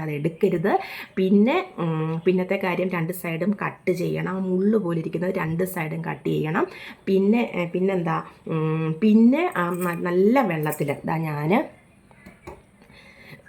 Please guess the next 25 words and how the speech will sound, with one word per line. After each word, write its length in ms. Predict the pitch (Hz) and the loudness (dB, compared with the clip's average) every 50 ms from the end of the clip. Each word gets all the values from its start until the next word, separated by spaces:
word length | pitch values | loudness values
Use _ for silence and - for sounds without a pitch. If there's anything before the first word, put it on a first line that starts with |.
| - - - - - - - - 226 233 220 - - - - - - - - 180 | -2 0 4 6 6 6 8 8 8 6 6 4 -2 -6 -10 -14 -12 -8 -4 -2
ദാ 80 | 170 | -2
ഇത് 120 | 160 151 170 | -2 -2 -2
കണ്ടോ, 280 | 165 151 151 143 165 214 240 226 - - - - - _ | -4 -4 -2 -2 0 -2 -2 -2 -8 -16 -20 -20 -12 _
ഞാനിതാ 380 | 175 170 170 175 170 165 170 170 180 180 - 175 | -4 -4 -2 -2 -2 -2 -2 -4 -4 -4 -4 -2
ഒരു 220 | 175 170 196 202 202 - | 0 2 2 2 2 2
പീസ് 500 | - 165 151 151 160 - - - - - - - | -2 -4 -4 -4 -4 -4 -6 -6 -6 -6 -4 -4
എൻ്റെ 200 | 165 160 180 175 170 165 - - | -4 -4 -4 -4 -6 -8 -10 -10
ഫ്രിഡ്ജിനകത്തിരുന്നതാണ് 920 | - - 156 151 156 220 214 185 147 135 - 139 - 135 139 135 135 139 | -10 -10 -8 -2 2 2 2 2 2 -2 -6 -8 -10 -10 -10 -10 -10 -10
കേട്ടോ. 180 | 143 135 135 135 - - - - - - - 170 | -10 -10 -10 -12 -12 -14 -16 -18 -14 -10 -8 -8
അപ്പോൾ 180 | 170 - 185 180 175 | -6 -4 -4 -2 -2
ഞാൻ 160 | 165 165 170 185 202 - - 175 | -2 -2 -2 -2 -2 -2 -2 0
ഒന്നും 220 | 175 185 202 214 220 | 4 6 6 6 8
കൂടെ 200 | 214 220 214 240 269 - - | 6 6 4 4 0 -2 -2
ഇതിൻ്റെ 240 | - 165 165 175 175 180 - 160 160 | -2 -2 -2 -2 -4 -6 -6 -6 -4
അടിഭാഗം 580 | 156 156 160 160 175 165 165 170 165 180 208 202 - | -2 -2 -2 -4 -4 -4 -4 -2 -2 -2 -4 -2 -4
ഒന്ന് 140 | 156 156 160 156 - | -4 -6 -6 -6 -8
കട്ട് 280 | 160 147 - - - 170 | -8 -10 -10 -10 -8 -6
ചെയ്ത്, 360 | 156 147 151 147 143 151 220 349 466 - - - - _ - - | -6 -4 -4 -4 -4 -2 0 0 -2 -2 -6 -14 -20 _ -10 -8
ഉം, 380 | 151 147 143 143 143 143 143 147 - - 170 175 | -8 -6 -6 -8 -8 -8 -8 -8 -6 -4 -4 -2
ഇവിടെ 240 | 165 170 170 190 202 - - 170 170 | -2 -2 -2 -4 -4 -4 -4 -4 -4
നാല് 400 | 170 175 185 202 226 262 262 247 190 | -2 -2 0 2 2 4 4 2 2
വശവും 280 | 165 165 - 170 170 160 | 0 -4 -4 -4 -4 -4
ഞാൻ 100 | 160 160 - - | -4 -4 -6 -6
കട്ട് 220 | - 151 - 180 165 | -8 -6 -4 -4 -2
ചെയ്ത് 200 | 156 156 147 180 | -2 -2 -2 -2